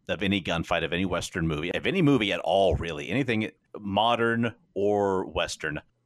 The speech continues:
I just, I love it. The first shot that we see, Baxter's men all lined up, and there's the killer. There's the most deadly man in the middle, smiling, he's cocky. This here's the gun hand. And they even talk him up.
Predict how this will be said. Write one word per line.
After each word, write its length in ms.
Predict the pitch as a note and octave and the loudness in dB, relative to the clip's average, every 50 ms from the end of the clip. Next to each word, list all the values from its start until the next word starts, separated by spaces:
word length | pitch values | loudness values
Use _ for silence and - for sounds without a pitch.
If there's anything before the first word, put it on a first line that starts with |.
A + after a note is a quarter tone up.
| _ D#2 | _ -6
I 100 | F2+ G2+ | -4 -4
just, 200 | - A2 G2+ - | -2 -4 -4 -4
I 120 | - G#2+ G2 | -4 -4 -2
love 280 | F#2+ G2 G2 F#2+ - | 0 0 0 0 0
it. 160 | E2+ D2+ - - _ _ - | -4 -8 -12 -16 _ _ -6
The 100 | G#2+ G2+ | -6 -6
first 300 | - - D3 D3 C#3 - | -2 0 2 2 2 2
shot 300 | - C#3 B2 A#2 - - | 2 2 2 2 2 0
that 120 | G#2+ F2+ | -2 0
we 140 | G2+ G2 F2 | -2 -2 -2
see, 300 | - - - B2+ A2+ G#2 - _ _ | -2 -4 -2 -2 -2 -2 -4 _ _
Baxter's 560 | - G2 G2 - - - - A2 F#2+ D#2 D2+ E2 | -2 -2 -2 -2 -4 -6 -4 -4 -4 -4 -2 -2
men 340 | F2+ F#2 F#2 F2+ F2 F2 | 0 0 2 2 0 0
all 320 | F2 E2 F2+ F#2 F#2 E2 F2 | 0 0 0 0 -2 -2 -2
lined 380 | F2+ F#2 F#2+ F#2+ F2+ F2+ D#2 | 0 0 0 0 0 -2 -2
up, 180 | F2 E2+ E2 - | -2 -2 -2 -2
and 140 | D#2+ D2+ - | -4 -4 -4
there's 320 | G#2 G#2 A2+ A2+ G2+ - - | -2 -2 -2 -2 -4 -6 -8
the 100 | - F2+ | -12 -12
killer. 420 | - - - A2+ E2+ D#2+ D#2 D2+ | -10 -4 -2 -2 0 0 -2 -4
There's 240 | D2+ F#2+ G2+ F#2 - | -4 -4 -4 -4 -4
the 80 | - - | -4 -2
most 240 | F#2 F#2 E2+ E2 - | -2 0 -2 0 0
deadly 300 | G#2+ G2 F#2 F#2+ F2+ E2 | -2 -2 0 -2 -2 -2
man 300 | E2+ F2 E2+ F2 E2+ F2 | -2 -2 -2 -2 -4 -6
in 120 | D2+ E2+ | -6 -6
the 80 | F2 F2 | -6 -6
middle, 400 | E2 D#2 D#2 - C#2 - - - - - - - - - _ _ - | -4 -4 -4 -6 -6 -8 -12 -14 -20 -20 -20 -20 -20 -20 _ _ -10
smiling, 680 | - - - - - G2+ F#2 F#2 F#2 F#2 F2+ F#2 F2+ F2 | -8 -6 -6 -4 -4 -4 -2 -2 0 0 0 -2 -2 -4
he's 160 | D#2+ D2 - | -4 -6 -8
cocky. 600 | - - G#2+ F#2 D#2+ - - F#2+ F2 E2 E2 E2 - | -6 -4 -2 -2 -2 -4 -6 -8 -8 -6 -6 -6 -6
This 200 | G2+ A2 G2+ - - | -6 -6 -6 -4 -4
here's 240 | A2 G2+ F#2+ E2+ - | -4 -4 -4 -6 -6
the 100 | - E2+ | -10 -6
gun 240 | D2 F2+ E2+ D#2+ D2+ | -4 -4 -4 -4 -4
hand. 320 | - E2 D2+ C#2 C#2+ - - _ _ _ _ _ _ _ - | -6 -6 -8 -8 -10 -14 -20 _ _ _ _ _ _ _ -4
And 100 | A2 A2 | -2 0
they 80 | B2 B2+ | 2 2
even 180 | C3 A#2+ G#2+ | 2 2 0
talk 360 | - - - B2 A#2 G#2+ - - | 0 -2 0 0 0 -2 -2 -2
him 200 | A#2+ G2 F2+ F#2+ | 0 0 2 2
up. 220 | F#2 - - | 0 0 -2